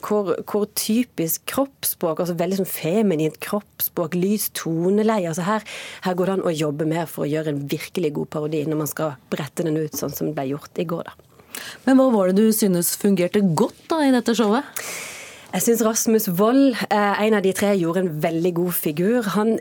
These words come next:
Speaker 1: lekte seg med språket. Han hadde, hadde en egen sketsj der han leker med ordene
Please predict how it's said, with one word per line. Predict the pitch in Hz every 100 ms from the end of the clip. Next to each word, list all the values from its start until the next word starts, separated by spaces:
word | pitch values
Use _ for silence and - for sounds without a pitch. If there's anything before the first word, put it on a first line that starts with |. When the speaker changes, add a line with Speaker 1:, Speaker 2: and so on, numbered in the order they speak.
| -
Speaker 1:
lekte | 190 190 220 269 - - 311
seg | 294 220
med | 208
språket. | - - - 214 202 240 285 185
Han | 180 202
hadde, | 208 226
hadde | 196 214 202
en | 240
egen | 156 170 226
sketsj | - 247 262 -
der | 190
han | 196 196
leker | 165 208 -
med | 214
ordene | 196 233 196 -